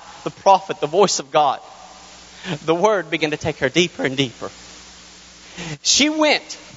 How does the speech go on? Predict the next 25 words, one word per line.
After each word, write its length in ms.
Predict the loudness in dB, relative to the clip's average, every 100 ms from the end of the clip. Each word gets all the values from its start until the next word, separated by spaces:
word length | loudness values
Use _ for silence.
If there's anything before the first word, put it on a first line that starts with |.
| -2
listen, 340 | -2 -2 -6 -14 -16 -8 -4
she 220 | 0 2
went 200 | 2 2
from 180 | 0 -2
feeding 400 | 0 0 2 2
the 80 | 2
word 320 | 4 2 0 -10 -20 -20 -20 -20 -20 -14 -2
to 100 | 2
the 100 | 4
word 180 | 4
feeding 400 | 2 -2 -4 -4
her. 240 | 0 0 -2 -14 -20 -20 -20 -20 -20 -18 -14 -14 -16 -20 -4
Do 80 | 2
you 60 |
hear 80 | 4
me? 160 | 4 0 -6 -20 -18 -10 -10 -4 -4
She 240 | 0 2 2
went 220 | 2 2
from 140 | 0
her 260 | 2 2 0
feeding 480 | -4 -2 2 2 2
the 80 |
word 280 | 4 2 2
a 60 | 0
meal 360 | 0 0 0